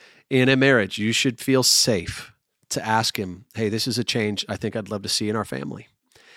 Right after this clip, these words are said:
And if you don't feel safe in any marriage, then you need to get help and you need to go find somebody and say, "I, I feel like he's gonna fly off the handle or he is not treating me right," or whatever. But, uh, if you have a marriage that is godly,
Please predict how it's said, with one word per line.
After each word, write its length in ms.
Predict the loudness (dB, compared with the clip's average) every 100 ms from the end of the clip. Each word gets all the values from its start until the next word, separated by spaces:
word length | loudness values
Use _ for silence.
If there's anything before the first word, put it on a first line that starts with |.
| -20 -20 _
And 140 | 0
if 100 | 2
you 60 | 2
don't 180 | 2 2
feel 160 | 2
safe 320 | 4 4 2 0
in 160 | -2
any 160 | 0 0
marriage, 400 | -2 -6 -8 -4
then 140 | -2
you 100 | -2
need 180 | -2 -4
to 60 | -8
get 160 | -10
help 220 | -10 -10 -12 -8
and 120 | -6
you 80 | -4
need 120 | -6
to 80 | -6
go 100 | -8
find 260 | -6 -6 -6
somebody 260 | -8 -10
and 100 | -8
say, 120 | -6 -6
"I, 100 | -10 -14
I 60 | -10
feel 180 | -6
like 160 | -6 -6
he's 100 | -6
gonna 140 | -6
fly 240 | -6 -4 -4
off 100 | -4
the 80 | -4
handle 340 | -4 -4 -6 -8
or 120 | -10
he 180 | -6 -6
is 160 | -6
not 160 | -6 -6
treating 280 | -6 -4 -4
me 100 | -4
right," 280 | -6 -6 -10
or 60 | -14
whatever. 420 | -12 -14 -18 -18
But, 160 | -20 -20 _ -20 -20 -20 -20 -20 -4
uh, 220 | -2 0
if 220 | 2 2 6
you 160 | 6
have 200 | 6 4
a 60 | 4
marriage 300 | 2 2 0
that 120 | -2
is 100 | -2
godly, 460 | 0 -2 -2 -10